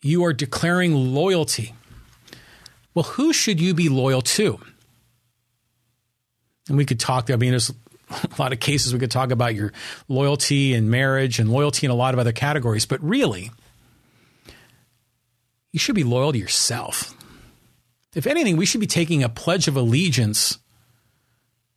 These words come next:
to ourselves. You know, that we're taking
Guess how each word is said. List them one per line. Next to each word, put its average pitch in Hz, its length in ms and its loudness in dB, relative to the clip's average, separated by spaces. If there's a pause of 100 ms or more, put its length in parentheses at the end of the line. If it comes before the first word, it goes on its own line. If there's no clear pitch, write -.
(460)
to 160 240 0
ourselves. - 800 -2 (2250)
You 147 140 0
know, 143 60 2
that 151 240 0 (600)
we're 170 260 2
taking 160 520 0